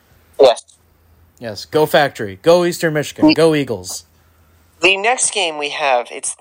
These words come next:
Speaker 1: literally the stupidest named bowl I have ever seen in my life.
Speaker 2: Even stupider than the pub G Mobile Bowl?
Speaker 1: Yes.
Speaker 2: All right.
Speaker 1: The Jimmy Kimmel L A Bowl.
Speaker 2: Say that again?
Speaker 1: Present Jimmy Kimmel.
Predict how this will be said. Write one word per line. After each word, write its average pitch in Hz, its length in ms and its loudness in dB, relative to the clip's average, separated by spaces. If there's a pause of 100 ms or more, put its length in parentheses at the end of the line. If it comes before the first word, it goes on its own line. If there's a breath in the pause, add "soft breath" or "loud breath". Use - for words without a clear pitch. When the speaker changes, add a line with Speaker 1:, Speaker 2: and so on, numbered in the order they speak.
Speaker 1:
literally 196 320 -6
the 165 100 -8
stupidest 226 720 -2
named 185 400 -4
bowl 147 280 4
I 135 140 4
have 131 160 -6 (140)
ever 147 460 -6
seen 131 320 -8
in 120 40 -16
my 117 120 -6
life. 104 460 -10 (260)
Speaker 2:
Even 165 320 -20
stupider 156 500 -20
than 151 160 -20
the 143 80 -20
pub 147 260 -18
G 147 140 -20
Mobile 139 360 -18
Bowl? 147 360 -18 (240)
Speaker 1:
Yes. 160 320 0 (2000)
Speaker 2:
All 139 120 -16
right. 139 440 -16
Speaker 1:
The 156 340 -8
Jimmy 202 380 -6 (160)
Kimmel 175 420 4
L 151 240 4
A 147 140 -2
Bowl. 123 420 -6 (160)
Speaker 2:
Say - 380 -14
that 262 180 -12
again? 285 460 -16
Speaker 1:
Present 165 360 -2 (560)
Jimmy 180 340 0
Kimmel. 165 520 0